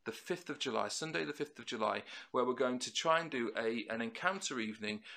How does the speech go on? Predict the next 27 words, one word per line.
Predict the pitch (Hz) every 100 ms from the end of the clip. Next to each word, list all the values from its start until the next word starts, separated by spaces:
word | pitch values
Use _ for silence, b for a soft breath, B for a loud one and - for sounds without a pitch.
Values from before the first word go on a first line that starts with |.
| B
a | 113
prayer | 117 - - 156 156 160 160 131
worship | 127 127 - 127 123
encounter | 117 117 - 123 123 123
evening. | 113 107 98 101
Now, | 110
I | 117
know, | 123 151 185 196 190 B B B -
uh, | 135 107
in | - 143
these | 156 151
times | 151 131 123
when | 117
we | 113
try | - 151 156
and | 156
do | 151 139
it |
on | - 127
Zoom | 113 123 127 120
or | 110 107
whatever | 113 120 120
way | 117 113
we're | 110
gonna | 113 110
do | 110 107
it, | 104